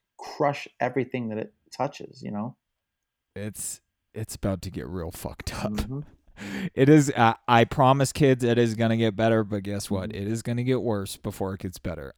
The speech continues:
Speaker 2: I'm not a, a fortune teller,
Speaker 1: Mm-hmm.
Speaker 2: but from how
Speaker 1: Historically.
Speaker 2: close a-, attention I've been paying to this shit and, you know, yeah, historical precedents and
Speaker 1: Mm-hmm.
Speaker 2: stuff,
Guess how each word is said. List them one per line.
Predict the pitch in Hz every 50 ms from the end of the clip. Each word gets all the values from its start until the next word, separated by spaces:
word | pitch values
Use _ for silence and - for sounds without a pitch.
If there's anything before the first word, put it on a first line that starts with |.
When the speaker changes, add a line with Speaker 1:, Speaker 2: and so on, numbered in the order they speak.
| -
Speaker 2:
I'm | 98 101 101 104
not | 104 104 104
a, | 104 98 - _ _ -
a | 104 101
fortune | - - 104 107 104 - 113 110
teller, | - 123 113 113 117 120 117
Speaker 1:
Mm-hmm. | 101 107 110 - - - - _ _ -
Speaker 2:
but | 107 104 101 85
from | - - - 120 110 104 104 104 104 101 92 - _ _ _ _ _ _ _ _ - - - -
how | - 101 107 110 117 117
Speaker 1:
Historically. | 117 117 123 123 123 135
Speaker 2:
close | 127 127 123 120 -
a-, | 131 120 131 - -
attention | 123 120 - 156 143 131 - 139 127
I've | 117 117 117
been | 127 131 127 110
paying | - 147 139 135 131 135 135 -
to | 151 139
this | 131 131 127
shit | - - - 143 139 135 - _
and, | - 113 107 107 107 107 98 - -
you | 110 117 117
know, | 117 104 -
yeah, | - 123 117 98 95
historical | 98 98 - - 113 113 113 - - 104
precedents | - 123 117 113 107 117 120 120 113
and | 120 110
Speaker 1:
Mm-hmm. | 104
Speaker 2:
stuff, | 117 120 120